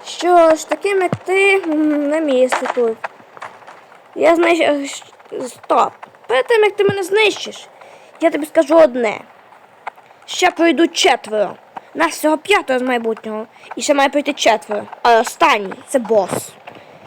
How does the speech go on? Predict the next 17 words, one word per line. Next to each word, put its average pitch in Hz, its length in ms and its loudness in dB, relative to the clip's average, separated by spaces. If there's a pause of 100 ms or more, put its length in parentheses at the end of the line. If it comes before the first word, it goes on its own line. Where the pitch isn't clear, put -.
Якого 285 260 4
ти 262 80 -16
точно 240 320 -2
переможеш. 208 680 -6 (520)
Я, 254 200 0
може, 262 260 0
і 294 40 2
ні, 294 280 -2
а 240 120 2
інші 269 480 0 (280)
мої 240 120 -2
помічники 233 540 -4
так. - 380 -12 (760)
Що, - 380 0
тобі 269 220 -2
інші 294 220 -4
помічники? 262 680 -2